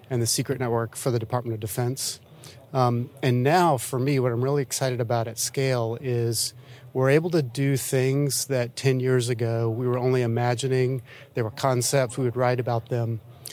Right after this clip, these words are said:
But when I saw Scale, um, being Time's twenty twenty-two Invention of the Year by doing computer vision at the scale of municipal areas in Ukraine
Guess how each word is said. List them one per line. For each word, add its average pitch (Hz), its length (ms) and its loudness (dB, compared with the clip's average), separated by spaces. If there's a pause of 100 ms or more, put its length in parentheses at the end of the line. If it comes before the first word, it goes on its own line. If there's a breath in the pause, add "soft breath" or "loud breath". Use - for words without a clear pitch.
(120)
But 135 80 2
when 131 140 2
I 127 80 4
saw 180 300 4
Scale, 139 680 4 (140)
um, 123 420 0 (360)
being 131 480 4
Time's 127 540 0
twenty 131 300 -2
twenty-two 127 760 0 (360 loud breath)
Invention 120 460 2
of 120 120 2
the 120 120 0
Year 123 360 2
by 120 200 2
doing 123 500 2 (360 loud breath)
computer 143 500 0
vision 135 640 2 (240 loud breath)
at 131 180 0
the 139 80 0
scale 131 520 0
of 123 440 -2 (400 loud breath)
municipal 127 520 0
areas 123 600 0
in 131 360 0
Ukraine 117 680 -2